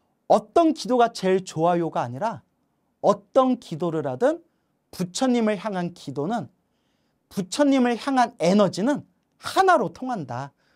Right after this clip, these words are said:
요 이야기도 우리 책에 나오지 않습니까? 책에서 또 자세히 말씀을 드렸는데, 그래서 "어떤 기도가 좋아요?"라고 따지지 말고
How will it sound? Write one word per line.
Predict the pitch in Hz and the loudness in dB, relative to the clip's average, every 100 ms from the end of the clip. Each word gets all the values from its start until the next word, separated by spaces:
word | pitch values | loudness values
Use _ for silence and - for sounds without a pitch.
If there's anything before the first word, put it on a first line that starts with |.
| _ _ _ _ _ _ | _ _ _ _ _ _
요 | 240 330 | 6 6
이야기도 | 196 247 262 226 214 | 4 4 4 2 2
우리 | 175 | 0
책에 | 180 - 320 | -2 -4 -2
나오지 | 233 143 147 139 | 0 0 0 -4
않습니까? | 131 123 113 - 123 123 _ | -8 -12 -16 -14 -14 -14 _
책에서 | - 208 180 175 | -6 -4 -4 -6
또 | 170 | -10
자세히 | - 135 - 156 | -8 -6 -2 -2
말씀을 | 135 123 143 139 | -2 -6 -10 -10
드렸는데, | 147 135 117 113 220 175 _ _ | -8 -8 -8 -8 -8 -8 _ _
그래서 | _ 147 151 143 135 254 320 330 _ _ _ _ _ | _ -2 0 -2 0 2 2 0 _ _ _ _ _
"어떤 | 196 202 330 320 | 0 4 4 4
기도가 | 285 277 254 | 4 4 4
좋아요?"라고 | 254 - 185 208 214 208 208 214 196 135 208 247 - _ _ _ _ | 2 0 4 4 6 4 4 2 0 0 2 2 0 _ _ _ _
따지지 | - 320 330 311 | 2 2 2 -2
말고 | 294 143 131 262 254 | -2 -2 -4 -2 -4